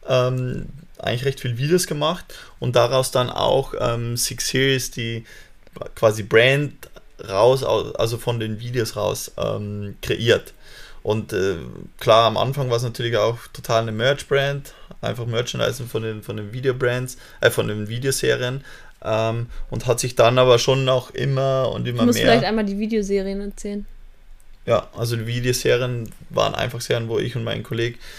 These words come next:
Speaker 1: wir haben uns, äh, zu, also gegenseitig gefilmt, so Challenges gemacht.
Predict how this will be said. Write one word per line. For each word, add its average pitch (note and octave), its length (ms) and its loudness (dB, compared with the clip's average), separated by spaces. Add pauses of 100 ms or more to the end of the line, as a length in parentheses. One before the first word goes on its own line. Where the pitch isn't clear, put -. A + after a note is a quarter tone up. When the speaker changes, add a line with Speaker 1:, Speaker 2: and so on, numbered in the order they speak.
(220)
Speaker 1:
wir A2+ 80 2
haben A#2 100 0
uns, A2+ 400 -4
äh, - 300 -6
zu, A2+ 500 -2 (880)
also A2+ 260 0
gegenseitig A#2+ 560 -2
gefilmt, C#3+ 480 0
so A2+ 80 -4
Challenges B2 560 2
gemacht. A#2+ 360 -4